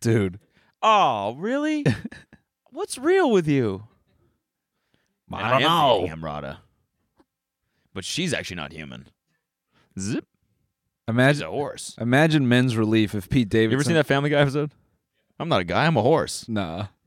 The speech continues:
Speaker 2: "I'm not a horse, I'm a broom."
Speaker 1: <laughs>
Speaker 2: And then his broom just falls over.
Speaker 1: Imagine men's relief if at some award show Pete Davidson got on the podium and he's like, "Uh,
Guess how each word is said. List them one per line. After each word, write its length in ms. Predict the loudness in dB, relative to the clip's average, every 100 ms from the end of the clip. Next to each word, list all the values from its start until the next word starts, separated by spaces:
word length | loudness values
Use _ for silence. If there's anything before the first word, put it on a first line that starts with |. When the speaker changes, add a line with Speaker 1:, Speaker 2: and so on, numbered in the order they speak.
| -20 -20 _ _ -10
Speaker 2:
"I'm 80 | -4
not 120 | -2
a 40 |
horse, 260 | -2 -4 -2
I'm 140 | -2
a 60 | -2
broom." 460 | 0 0 0 -6 -16
Speaker 1:
<laughs> 60 | -16 -14 -12 -12 -10 -12 -14 _ -12
Speaker 2:
And 80 | -8
then 60 |
his 120 | -8 -12
broom 220 | -20 -20
just 120 | -20
falls 220 | -20 -18
over. 180 | -18 -20 -20 _ _ _ _ _ -20 -20 _ _ _ -4
Speaker 1:
Imagine 520 | -2 2 2 2 2
men's 320 | 4 2 2
relief 480 | 0 2 2 0 -6
if 140 | -8 -2
at 180 | -2 -2
some 220 | -2 0
award 340 | 0 0 -2
show 300 | -6 -6 -6
Pete 260 | -6 -8 -6
Davidson 440 | -6 -6 -6 -8
got 180 | -4 -4
on 80 | -4
the 80 | -6
podium 420 | -4 -4 -4 -4
and 80 | -2
he's 180 | -2
like, 240 | -2 -8 _ _ _ _ _ _ _ _ -4
"Uh, 520 | 0 2 2 0 -2